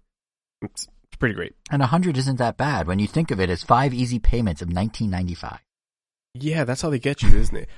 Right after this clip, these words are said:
Speaker 1: I, I actually
Speaker 2: <laughs> Yep.
Speaker 1: did get it, uh, with a, uh, Black Friday sale, so it was eighty-five dollars. It's not too much of a difference. Um,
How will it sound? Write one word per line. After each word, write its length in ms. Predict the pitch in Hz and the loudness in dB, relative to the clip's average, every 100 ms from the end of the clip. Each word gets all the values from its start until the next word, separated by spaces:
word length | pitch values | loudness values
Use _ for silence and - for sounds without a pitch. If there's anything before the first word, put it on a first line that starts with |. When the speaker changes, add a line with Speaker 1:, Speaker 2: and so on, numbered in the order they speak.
| - | 2
Speaker 1:
I, 100 | 151 | 2
I 180 | 127 160 | 4 2
actually 200 | 170 170 | 2 -4
Speaker 2:
<laughs> 60 | |
Yep. 0 | 127 | -6
Speaker 1:
did 60 | 123 | -4
get 160 | 123 | -2
it, 160 | 123 - | -2 -4
uh, 300 | 107 104 95 - _ _ - 113 - _ | -4 -4 -4 -6 _ _ -20 -20 -20 _
with 200 | 113 107 | -8 -6
a, 240 | 113 98 98 | -4 -2 -2
uh, 180 | 98 - - | -4 -6 -6
Black 220 | 107 101 | -6 -6
Friday 220 | - 104 113 | -6 -4 -4
sale, 180 | 127 | -4
so 160 | 127 113 | -4 -2
it 40 | |
was 140 | 110 101 - | -2 -4 -8
eighty-five 420 | 113 123 131 127 | -8 -4 -4 -2
dollars. 360 | 123 139 151 | -2 -2 -2
It's 120 | - - | -6 -2
not 180 | 160 - _ | -2 -4 _
too 100 | - | -8
much 140 | 117 | -6
of 80 | 127 | -6
a 40 | 120 | -8
difference. 440 | 131 151 - - _ _ _ _ - | -8 -6 -8 -12 _ _ _ _ -10
Um, 360 | 104 104 92 | -6 -4 -6